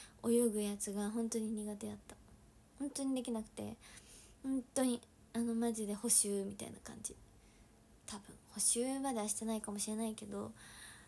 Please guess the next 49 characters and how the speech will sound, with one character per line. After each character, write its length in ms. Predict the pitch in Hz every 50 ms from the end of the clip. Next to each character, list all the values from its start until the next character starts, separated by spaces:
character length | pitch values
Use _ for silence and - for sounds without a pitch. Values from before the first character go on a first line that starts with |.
| - -
で 60 | - 220
も 80 | 214
本 160 | 202 269 285
当 100 | 277 285
に 80 | 269 277
泳 180 | 269 254 240 233
げ 100 | 240 240
な 100 | 233 214
い 100 | 208 208 -
子 80 | - -
で。 280 | 220 - - - - - - - - - - - - - - - - - - - - - - - 240
本 80 | 240 - -
当 80 | - 226
に。 160 | 220 220 233 - - - - - - - - - - - - - - - - - -
だ 80 | 240 240
か 140 | - 233
ら 80 | 226 233
い 80 | 254 240
つ 140 | - 240
も 160 | 233 240 233 233
水 260 | - - 254 247 233
中 200 | - - 240 240
の 100 | 240 240
中 260 | 247 247 233 - 220
で 80 | 214 214
友 240 | - 233 220 226
達 240 | 220 226 220 - -
に 80 | 226 214 -
お 80 | 233
ん 100 | 233 226
ぶ 100 | 202 208
さ 180 | - - 220 202
れ 80 | 220
て 140 | 220 - -
た。 140 | - - - - - - - - - - - - - - - - - - - - - - - - - - - - - - - - - - - -
水 240 | - - 269 277 269
中 160 | - - 294 294
っ 40 |
て 120 | 285 285 277
軽 240 | - - 233 226 233
く 140 | - 240
な 160 | 233 226 226 208
る 120 | 202 196
じ 120 | 196 -
ゃ 40 | 214
ん、 160 | 202 208 214
人 240 | 208 196 202 202 208
間 140 | 208 214
っ 40 | 208